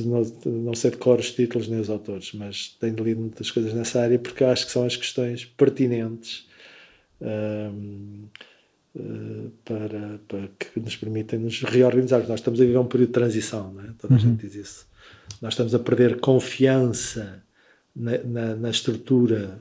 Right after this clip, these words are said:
Speaker 1: que nos governa, ou seja, é, isto é,
Speaker 2: Cada
Speaker 1: isto é um
Speaker 2: vez.
Speaker 1: dado curioso que é, que é engraçado. Nós estamos a viver num mundo em tanta revolução e a única coisa que não muda há uma, uma data de anos é a forma como nos,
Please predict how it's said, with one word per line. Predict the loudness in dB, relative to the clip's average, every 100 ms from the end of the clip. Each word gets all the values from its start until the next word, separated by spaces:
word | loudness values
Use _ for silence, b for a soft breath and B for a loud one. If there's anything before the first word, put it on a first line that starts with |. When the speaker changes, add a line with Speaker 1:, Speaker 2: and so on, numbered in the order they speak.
| -8
Speaker 1:
que | -4
nos | -4
governa, | -4 -4 -2 -2 -2 -4 -6
ou | -12
seja, | -4 -2 -2 -2
é, | -2
isto | -4 -2 2
é, |
Speaker 2:
Cada | 4 4
Speaker 1:
isto | 4 4
é |
um |
Speaker 2:
vez. | 4 4
Speaker 1:
dado |
curioso | 6 6 6 4
que | 2
é, | 2 0
que | -2
é |
engraçado. | -2 0 0 0
Nós | -2
estamos | 0 2 6
a |
viver | 6 6
num | 4 2
mundo | 2 0 -8 _ B B B
em | -6 -6
tanta | 2 2 4 2
revolução | 2 2 0 -2 -2 -4 0
e | 2
a |
única | 4 4
coisa | 4 4
que | 4
não | 4
muda | 8 6 6 4 0 -6
há | -4
uma, | 0 -2
uma | 0 2
data | 0 4
de |
anos | 4 6
é | 4
a |
forma | 6 4 4
como | 4 4
nos, | 4 2